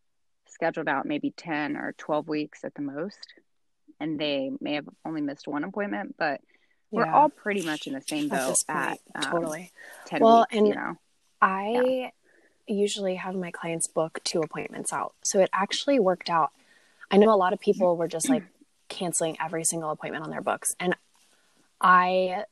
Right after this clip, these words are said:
Speaker 2: made it clear, like, "Hey, these appointments might have to be adjusted." I, but I was actually able to keep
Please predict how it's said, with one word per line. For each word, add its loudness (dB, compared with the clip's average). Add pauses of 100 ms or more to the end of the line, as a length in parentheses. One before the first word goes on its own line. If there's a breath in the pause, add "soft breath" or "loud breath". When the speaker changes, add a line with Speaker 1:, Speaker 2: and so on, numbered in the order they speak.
(540)
Speaker 2:
made -2
it -2
clear, -2
like, -2
"Hey, -2
these 0
appointments -4
might -2
have -10
to -8
be -6
adjusted." 0
I, 2 (400 soft breath)
but 6
I -2
was 4
actually 2
able 4
to -4
keep 0